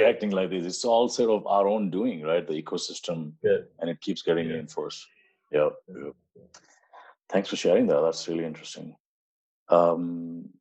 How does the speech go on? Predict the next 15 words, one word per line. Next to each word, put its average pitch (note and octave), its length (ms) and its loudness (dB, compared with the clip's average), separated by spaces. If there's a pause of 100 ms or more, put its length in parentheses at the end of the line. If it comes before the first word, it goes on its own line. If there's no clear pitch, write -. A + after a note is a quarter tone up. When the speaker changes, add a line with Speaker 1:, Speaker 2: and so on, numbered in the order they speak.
(600)
Speaker 1:
other, D#3+ 220 6
the C3 180 4
other D#3 160 6
thing E3 180 -2
that D3+ 100 6
I, B2+ 140 6 (180)
it's G#2+ 300 0
coming A#2 240 2
to A#2+ 80 0
my G#2+ 140 2
mind G2 360 0
is, F#2 240 0
you G2+ 140 -6
know, F2 280 0
um, E2+ 440 -2